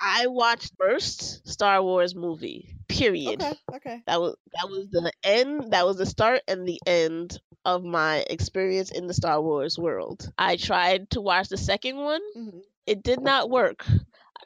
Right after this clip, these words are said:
Speaker 1: fell asleep
Speaker 2: Okay.
Speaker 1: right around where Puppet Yoda showed up.
Speaker 2: <gasps>
Speaker 1: I remember waking up one time and he was there and then going back to sleep, and I was like, "Is this where they find out that they're brother and sister?" And, like, I, mm, no, all of it.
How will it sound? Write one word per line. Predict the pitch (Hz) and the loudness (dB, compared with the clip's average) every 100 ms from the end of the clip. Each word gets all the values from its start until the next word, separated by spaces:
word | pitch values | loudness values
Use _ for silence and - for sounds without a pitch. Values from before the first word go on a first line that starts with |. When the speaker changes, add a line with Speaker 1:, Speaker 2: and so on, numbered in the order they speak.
| - | -10
Speaker 1:
fell | 208 | -10
asleep | 233 - 233 170 | -2 0 2 0
Speaker 2:
Okay. | - 214 175 _ _ - | -4 -10 -10 _ _ -8
Speaker 1:
right | 190 196 214 | 0 2 4
around | 240 220 214 214 | 2 2 2 2
where | 202 196 190 185 180 175 _ - | 2 4 6 6 4 2 _ -4
Puppet | 320 - - | -4 -2 0
Yoda | 180 180 160 | 2 2 2
showed | - 156 143 | 0 -2 -2
up. | 113 349 | -2 -2
Speaker 2:
<gasps> | 330 311 311 302 285 269 254 - | -6 -6 -10 -12 -14 -16 -20 -4
Speaker 1:
I | - 185 | 0 0
remember | 202 214 220 214 | 0 -2 -2 0
waking | 196 190 233 247 214 | 2 2 2 0 2
up | 220 | 2
one | 220 202 220 | 2 0 2
time | - 208 214 | 4 4 4
and | 196 | 0
he | 226 190 | -2 -2
was | 190 170 | -2 0
there | 175 190 208 | 2 4 6
and | 208 185 | 4 2
then | 180 | 0
going | 175 190 214 | 2 2 4
back | 208 - | 0 -2
to | 190 | 0
sleep, | - 170 180 202 | 0 0 -2 -2
and | 202 | -2
I | 196 | -2
was | 202 | 2
like, | 190 185 - _ - | 2 2 -2 _ -4
"Is | 190 190 | -2 2
this | 220 269 | 0 2
where | 233 240 | 4 4
they | 214 208 | 4 0
find | 208 202 214 | 2 0 0
out | 208 | 0
that | 202 202 | -2 -2
they're | 185 | -2
brother | 180 185 196 | 2 0 0
and | 190 | -4
sister?" | 180 185 - 220 214 | -2 -4 -2 -2 0
And, | - 165 180 | -2 -2 0
like, | 180 180 180 - | 2 2 0 0
I, | 175 180 180 170 165 - - | 4 4 2 0 -6 -14 -16
mm, | 196 170 175 190 - | -12 -10 -10 -12 -10
no, | 196 190 175 _ | 0 0 0 _
all | 196 202 | 0 0
of | 185 | 2
it. | 160 | -2